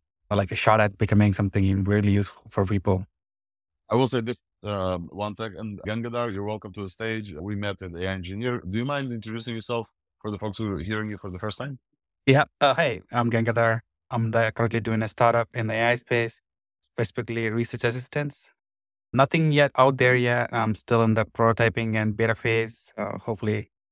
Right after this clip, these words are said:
Speaker 1: soon I'll be sharing more. Yeah.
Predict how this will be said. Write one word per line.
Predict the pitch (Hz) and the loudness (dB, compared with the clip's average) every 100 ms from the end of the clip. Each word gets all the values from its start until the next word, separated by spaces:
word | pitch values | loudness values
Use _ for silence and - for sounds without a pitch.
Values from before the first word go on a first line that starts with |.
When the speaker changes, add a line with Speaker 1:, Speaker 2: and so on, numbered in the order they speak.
| _ - | _ -16
Speaker 1:
soon | - 104 | -6 -2
I'll | 101 101 | -2 -4
be | 104 104 | -8 -10
sharing | - 101 101 | -6 -2 -2
more. | 98 98 - _ _ _ _ _ _ _ _ | -2 -6 -12 _ _ _ _ _ _ _ _
Yeah. | 85 | -8